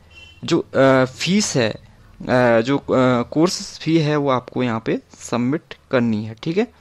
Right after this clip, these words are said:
और अगर इसके बाद कोई सीट वैकेंट रहती है तो वो जो है उसकी मेरिट लिस्ट जो है चार नवंबर को यहाँ पे लगा दी जाएगी।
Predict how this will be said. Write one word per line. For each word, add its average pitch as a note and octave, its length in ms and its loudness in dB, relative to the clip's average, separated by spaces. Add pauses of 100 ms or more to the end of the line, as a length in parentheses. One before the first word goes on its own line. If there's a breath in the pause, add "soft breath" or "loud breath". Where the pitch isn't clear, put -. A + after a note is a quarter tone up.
(2000 loud breath)
और C#3+ 220 6
अगर F#3+ 280 6
इसके F#3+ 260 0
बाद F3+ 240 2
कोई D3+ 200 0
सीट - 400 -8
वैकेंट B2 360 0
रहती A#2+ 280 -4
है F#3 160 0
तो D#3+ 140 -2
वो B2+ 340 4
जो F#3+ 160 0
है E3+ 160 2
उसकी - 260 -4
मेरिट C3 280 2
लिस्ट C#3 340 -4
जो C3 80 -2
है B2+ 80 -4
चार A#2 240 0
नवंबर A#2 360 -2
को B2 140 -6
यहाँ A#2 260 -6
पे D4 160 0 (480 loud breath)
लगा D3 320 4
दी G#3+ 240 -2 (120)
जाएगी। G#2 520 -2